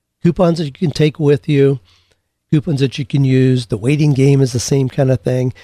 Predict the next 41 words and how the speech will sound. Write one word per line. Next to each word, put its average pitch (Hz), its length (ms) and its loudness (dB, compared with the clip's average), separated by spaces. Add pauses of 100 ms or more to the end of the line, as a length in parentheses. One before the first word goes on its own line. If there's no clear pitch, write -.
(280)
Now, 123 180 2
what 139 160 2
Nick 147 220 0
is 135 140 -2
asking 135 400 -2
about 127 320 0
here 131 200 2
is 113 180 -2
those 135 300 2
are 131 160 2
franchises. 127 960 -2 (880)
Well, 139 180 2
let 151 100 2
me 156 100 2
just 135 320 -4
kind 139 180 0
of 117 180 -4 (220)
take 139 140 -2
it 147 80 -6
one 139 160 -2
at 123 140 -2
a 123 60 -2
time. 123 360 -4
Would 143 140 0
it 147 40 -8
be 143 60 -8
copyright 143 500 0
infringement 135 540 -2
if 123 100 -6
I 131 60 -2
did 135 160 0
my 127 140 -2
own 131 160 -2
publication 139 600 -2
in 123 120 0
a 110 40 -6
similar 143 300 -2
way? 143 200 0 (260)
No, 120 320 0
absolutely 135 540 -2
not. 123 400 -4